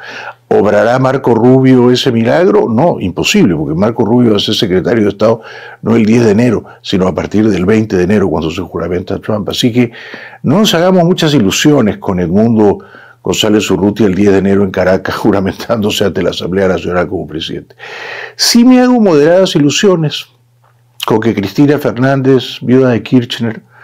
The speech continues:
expresidenta argentina, vaya a la cárcel. Hoy la justicia argentina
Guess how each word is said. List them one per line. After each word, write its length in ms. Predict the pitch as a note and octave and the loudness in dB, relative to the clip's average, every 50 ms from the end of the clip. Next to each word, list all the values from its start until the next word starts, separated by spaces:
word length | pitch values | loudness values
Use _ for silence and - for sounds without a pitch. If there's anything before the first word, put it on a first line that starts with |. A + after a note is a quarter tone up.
| - - - - _ _ _ - | -20 -20 -20 -20 _ _ _ -4
expresidenta 880 | - A2 - - - B2 A#2 - - G#2+ G2+ A2 A#2 A#2 A2+ - B2 | -4 -4 -4 -4 -2 -2 -2 0 0 0 2 2 2 0 -2 -2 -2
argentina, 720 | A2+ G#2 G#2 - G#2+ F#2+ F#2 - A#2 G#2+ F#2+ G2+ G#2+ A2 - | -2 -2 -4 -4 -6 -6 -4 -2 -2 -2 0 -2 -4 -4 -4
vaya 260 | F#2+ F#2+ G2 F#2+ F#2+ | -4 -2 -2 0 0
a 20 | |
la 120 | F2 E2+ E2 | 0 -2 -4
cárcel. 420 | - D#2+ D#2+ F2 - - - - - _ _ _ _ _ _ _ _ _ _ _ _ _ _ _ _ _ _ _ _ _ - _ - - | -4 -8 -6 -6 -10 -10 -12 -14 -18 _ _ _ _ _ _ _ _ _ _ _ _ _ _ _ _ _ _ _ _ _ -20 _ -14 -4
Hoy 160 | - E3 E3 | 0 2 2
la 100 | F3 E3 | 4 2
justicia 500 | D#3 - A2 - - C#3+ D3 C#3 - C#3+ | 0 0 -6 -4 0 -2 0 0 0 -2
argentina 600 | C3+ - - C#3+ C#3+ - - D3+ C#3 C#3+ C#3+ C#3 | -2 0 0 -2 0 0 0 0 0 0 -2 -4